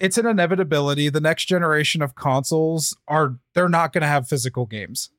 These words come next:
Like, we are in the last, we are in the last bastion of physical gaming. Um, if you can trust patents, the next version of the Xbox will not have a disk drive.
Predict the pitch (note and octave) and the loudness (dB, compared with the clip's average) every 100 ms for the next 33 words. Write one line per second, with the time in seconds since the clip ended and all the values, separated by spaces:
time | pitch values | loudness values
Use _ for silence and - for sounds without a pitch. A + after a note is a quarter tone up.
0 | - D3 C#3+ D#3+ E3+ F3 F3 D#3+ D3 D3+ | -4 -2 0 2 2 2 2 2 2 2
1 | F3 - - _ C3 D3 D#3 D3+ D#3 C#3+ | 0 -2 -8 _ -12 -2 2 2 2 0
2 | C3+ C#3 F3 - D3 D3 - D3+ C#3 B2+ | 0 0 0 0 0 0 0 -4 -4 -4
3 | D3 C#3 C3 C3+ B2 A#2+ B2+ F3 A3 - | -6 -4 -6 -6 -6 -8 -6 -4 -4 -4
4 | _ _ _ - D3 C#3+ C#3+ D#3+ D3 E3 | _ _ _ -4 0 0 0 -4 -4 -6
5 | D#3+ F3 - E3+ E3 - - C#3 D3+ G3+ | -2 -4 0 0 0 -4 -6 -2 -2 -2
6 | A3+ A#3 - - D3 E3 D#3 D#3+ - D3 | -6 -4 -6 -8 -4 -2 0 0 -2 -2
7 | D3+ D3+ D3+ C#3 C#3+ C#3+ - - D#3+ D#3+ | 0 0 -2 -2 0 0 -2 0 0 0
8 | - C#3 C#3+ C#3+ D3 C#3+ C#3+ C#3 C3 B2+ | -2 0 2 2 0 -2 -2 0 -2 -4
9 | - A2 C#3 C#3 | -8 -6 -6 -8